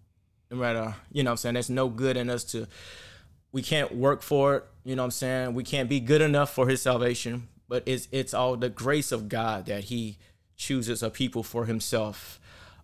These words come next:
um, that could not do it on, on their own strength and, and their own power and will and ability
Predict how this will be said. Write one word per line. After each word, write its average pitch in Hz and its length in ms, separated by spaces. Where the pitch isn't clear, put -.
um, 107 460
that 117 180
could 131 320
not 113 440
do 113 160
it 113 100
on, 104 200
on 110 140
their 107 120
own 104 160
strength 107 400
and, 107 140
and 107 180
their 107 80
own 107 160
power 104 380
and 104 160
will 107 340
and 104 140
ability 98 560